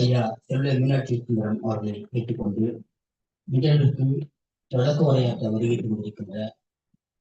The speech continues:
பெரியார் களம் அமைப்பின் தலைவர், திராவிடர் கழக மகளிர் அணியின் மாநில துணை செயலாளர் சகோதரி இறைவி அவர்களையும், மற்றும் இங்கே வருகை தந்து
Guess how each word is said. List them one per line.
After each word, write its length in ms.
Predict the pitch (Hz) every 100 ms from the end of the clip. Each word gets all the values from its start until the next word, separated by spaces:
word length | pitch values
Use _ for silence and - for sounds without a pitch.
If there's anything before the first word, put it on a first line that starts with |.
| _ _ _ _
பெரியார் 400 | - 160 160 156
களம் 280 | 139 120 107 107
அமைப்பின் 500 | 123 123 - 117 107 - - _ _ -
தலைவர், 420 | 117 117 117 117 - _ _ _ _ _ _ - _ _ _ 180
திராவிடர் 460 | 156 180 196 180
கழக 260 | 165 151 147 135
மகளிர் 340 | 135 143 139
அணியின் 360 | 120 117 107 110
மாநில 420 | 113 120 131 127 127 113 107 -
துணை 200 | 123 127
செயலாளர் 560 | 123 110 107 104 110 - _ _ _ _ _ -
சகோதரி 500 | 120 117 107 107 101 - -
இறைவி 320 | 117 127 131 113
அவர்களையும், 500 | 101 98 95 107 117 _ _ _ _ _ _ _ _ _ _ _ _ -
மற்றும் 440 | 160 147 165 143 120 - -
இங்கே 320 | 139 135 131 120 98 - 117 123
வருகை 260 | 147 151
தந்து 320 | 131 123 123